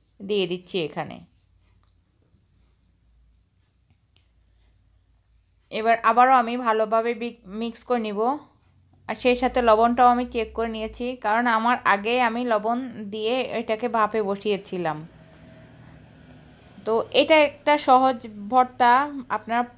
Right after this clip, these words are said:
না পড়তে পারলে এভাবে করতে পারেন, কোনো সমস্যা নেই। একদম টেস্টও পড়া, আহ, মতোই আসে,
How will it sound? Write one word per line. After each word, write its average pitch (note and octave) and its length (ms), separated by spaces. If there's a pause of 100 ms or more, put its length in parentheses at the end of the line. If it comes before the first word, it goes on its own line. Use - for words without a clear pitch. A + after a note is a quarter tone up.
(120)
না A#3+ 240
পড়তে C#4 400
পারলে A#3+ 300 (100)
এভাবে A#3 320
করতে A#3+ 320
পারেন, G#3+ 300
কোনো A3+ 220
সমস্যা G#3+ 460
নেই। A3+ 180 (400)
একদম A#3 400 (240)
টেস্টও B3+ 500 (1120)
পড়া, A#3+ 220
আহ, A3+ 480
মতোই A#3 400
আসে, G#3+ 360